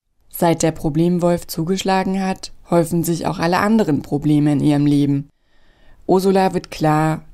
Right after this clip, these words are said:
dass es nur eine Lösung gibt. G W neun fünf null M muss weg. Ihr bleibt keine andere Wahl. Sie muss wieder Ordnung in ihr Leben bringen.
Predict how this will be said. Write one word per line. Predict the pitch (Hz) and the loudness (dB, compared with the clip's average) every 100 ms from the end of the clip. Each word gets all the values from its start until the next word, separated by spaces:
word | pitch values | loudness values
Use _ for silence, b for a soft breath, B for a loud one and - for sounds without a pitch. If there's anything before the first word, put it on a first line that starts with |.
| - | -4
dass | 156 160 | -2 -2
es | 156 175 | -4 -2
nur | 175 - | -2 0
eine | 143 139 | 0 0
Lösung | 139 139 143 139 | 0 0 -2 -2
gibt. | 139 139 - - _ _ _ - - | -4 -8 -12 -14 _ _ _ -16 -2
G | 190 175 | 0 2
W | 175 | 2
neun | 170 165 165 | 4 2 2
fünf | 160 160 160 | 0 -4 0
null | 156 151 - | 0 0 0
M | 165 151 143 156 | 0 0 -2 -4
muss | 151 165 165 143 | -2 -2 -2 -4
weg. | 143 - - - _ _ _ - | -4 -8 -20 -20 _ _ _ 0
Ihr | 180 | 0
bleibt | 156 175 202 - - | 2 2 0 -2 -6
keine | 175 165 151 | -2 -2 0
andere | 151 147 165 147 | 0 0 0 0
Wahl. | 147 143 165 - _ _ - - | 0 -2 -6 -14 _ _ -20 -6
Sie | 170 | 0
muss | 185 208 - | 2 2 2
wieder | 196 196 | 2 4
Ordnung | - 160 151 151 143 | 4 4 4 2 2
in | - 151 | 0 2
ihr | 151 | 2
Leben | 143 139 139 | 2 0 0
bringen. | 131 135 135 135 160 | -4 -4 -6 -6 -10